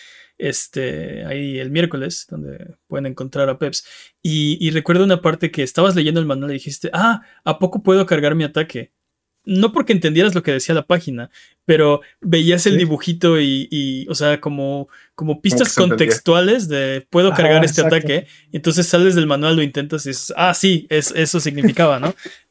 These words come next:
Speaker 1: Eh, e-, está muy interesante. Y para los que, los que no topan Tunic, decía, decía Peps que es como, como Dark Souls y, y Zelda. Eh, es un, o sea, el, el juego trata de un zorrito, es un zorrito.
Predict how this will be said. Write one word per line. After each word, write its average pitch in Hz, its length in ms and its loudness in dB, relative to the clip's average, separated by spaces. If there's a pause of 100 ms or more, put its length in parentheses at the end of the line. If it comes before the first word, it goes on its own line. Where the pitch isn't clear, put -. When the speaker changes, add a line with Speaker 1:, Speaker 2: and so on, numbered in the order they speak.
Speaker 1:
Eh, 139 580 0 (180)
e-, - 160 -6
está 208 240 0
muy 277 120 4
interesante. 180 540 -2
Y 180 80 0
para 185 160 2
los 185 160 2
que, 180 320 2
los 180 220 -4
que 185 80 0
no 233 100 -2
topan 208 320 -4 (640)
Tunic, 160 340 0
decía, 160 500 0
decía 156 280 -4
Peps 160 180 -4
que 170 80 -8
es 147 60 -8
como, 135 300 -6 (480)
como 139 240 -6
Dark 147 200 2
Souls 139 400 -2
y, 127 120 -4 (240)
y - 40 -8
Zelda. 143 420 -4 (440)
Eh, 170 440 0
es 185 220 2
un, 214 300 4
o 170 60 -2
sea, 165 400 4 (400)
el, 170 180 -6
el 170 120 2
juego 208 540 2 (120)
trata 170 280 0
de 165 80 0
un 165 80 0
zorrito, 147 680 -2
es 143 200 -6
un 156 80 -6
zorrito. 143 500 -6